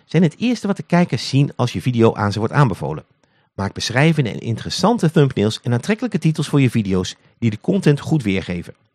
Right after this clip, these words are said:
Gebruik geen misleidende thumbnails en of titels. En wees een slimme editor. Maak een boeiende intro voor je video's en maak daarna gebruik van programmerings-, branding- en verpakkingstechnieken om de interesse te verhogen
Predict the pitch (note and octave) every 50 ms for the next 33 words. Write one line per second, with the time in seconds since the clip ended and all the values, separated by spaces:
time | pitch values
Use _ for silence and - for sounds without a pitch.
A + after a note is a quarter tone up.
0 | _ _ _ _ _ _ _ _ _ - - B2+ A#2+ A#2 A2+ - - - G#3 A#3+
1 | C4+ C4 A#3 F#3 - C#3 D#3 E3+ F3+ F3 C#3+ C3 B2 - - G#2+ G#2+ - - F#2+
2 | G#2 - - C3+ B2+ - - C3+ - A3+ A3+ - - - - - - - _ _
3 | _ _ _ _ _ _ _ _ _ _ _ _ _ _ _ _ _ _ _ _
4 | _ _ - A#2 B2 B2+ A#2+ A2 - - C3 A#2 A2 - A#2+ G#2 G2 - E2+ D#2
5 | - _ _ _ _ _ _ _ _ _ - G#2+ A2 - B2 G#2 G2+ D3 F#3 G#3+
6 | A#3 F#3 - - B2+ C#3 C3+ C3+ B2 A2+ - A2 A2 G2+ - A2 G2 F#2 F#2 F2
7 | F#2 F2+ - - _ _ _ _ _ - - G#2+ G#2+ F#2+ - - F#2+ A2+ C3 F3+
8 | - D3+ A#2 B2 A2+ A#2+ - - G#2+ - - G#2 - - G2 B2 C3+ C3+ B2+ B2+
9 | B2+ A#2+ - - F2+ - B2 C#3+ E3 D#3+ - - - C#3+ - C#3 - - F3+ -
10 | - C#3+ - - C3 A2 A#2 A#2 A2 - - - A2 A2 - - G#2 - - A#2+
11 | C#3+ D3+ - E3 - F3+ - F3 B2+ G#2+ G2+ G2+ - C3+